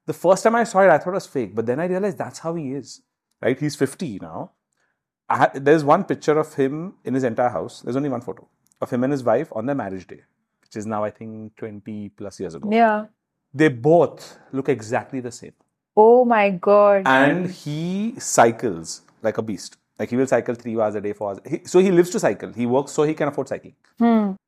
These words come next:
Speaker 1: So many times he'll tell me, like, uh, "I don't think we need to make more money. I have enough money to afford cycling." And he builds his own cycles.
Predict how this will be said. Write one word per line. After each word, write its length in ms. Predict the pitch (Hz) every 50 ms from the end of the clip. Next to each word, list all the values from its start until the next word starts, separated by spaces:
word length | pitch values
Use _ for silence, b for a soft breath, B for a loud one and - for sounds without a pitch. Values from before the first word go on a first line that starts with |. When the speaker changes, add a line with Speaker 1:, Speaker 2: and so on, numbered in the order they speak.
| _ _ _ _
Speaker 1:
So 160 | - - 151
many 220 | 143 139 151 190
times 160 | 220 233 226 185
he'll 140 | 220 220
tell 120 | 208 214 214
me, 140 | 220 226 220
like, 280 | 220 214 208 202 - _ _ -
uh, 140 | 175 165 160 165 - _ _
"I 100 | 135 156
don't 100 | 208 233
think 100 | 226 233
we 80 | 226 220
need 120 | 214 202
to 60 | 202
make 120 | 220 208 185
more 100 | 202 190
money. 180 | 180 165 165
I 40 | 160
have 100 | 165 175
enough 220 | 180 185 202 196 196
money 200 | 180 175 170 170
to 320 | - 185 180 165 156 156
afford 240 | 143 135 - 156 156 -
cycling." 340 | - 156 139 - 156 156
And 120 | 160 151 135
he 100 | 147 165
builds 320 | 139 123 143 147 156 151
his 100 | 175 165
own 140 | 160 151 151
cycles. 480 | 131 123 95 - - 101 120 147 -